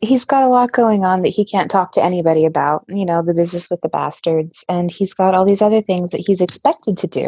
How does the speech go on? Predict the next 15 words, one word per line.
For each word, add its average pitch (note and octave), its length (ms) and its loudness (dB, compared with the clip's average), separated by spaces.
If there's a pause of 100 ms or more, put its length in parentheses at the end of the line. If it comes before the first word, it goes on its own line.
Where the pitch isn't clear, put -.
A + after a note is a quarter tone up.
and E3+ 120 -8
duties G3+ 360 2
he's F#3+ 180 -2
expected B3 520 -4
to - 100 -4
perform. E3 580 -8 (800)
So F#3+ 580 0
he's G#3+ 260 0
got G3+ 380 2 (640)
all B3 180 4
of, A3 440 -2 (720)
you G3+ 120 2
know, F3+ 200 2
his, F3 440 0
his F3+ 400 -2